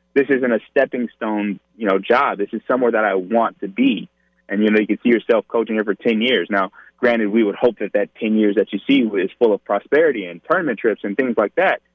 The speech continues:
But it feels good to have stability. And I think for the last three coaching, or two, I guess, with you going back to Menzie and,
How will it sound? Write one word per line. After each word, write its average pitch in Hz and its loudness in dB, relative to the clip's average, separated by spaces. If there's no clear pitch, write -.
But 139 2
it - 0
feels 175 2
good 120 2
to 131 -4
have 131 -2
stability. 113 -4
And 110 -2
I 113 0
think 120 -6
for 127 4
the 117 0
last 127 0
three 160 0
coaching, 123 -2
or 131 2
two, 131 2
I 95 0
guess, 98 0
with 101 -2
you 104 -6
going 117 2
back 107 0
to 107 -4
Menzie 110 0
and, 87 -8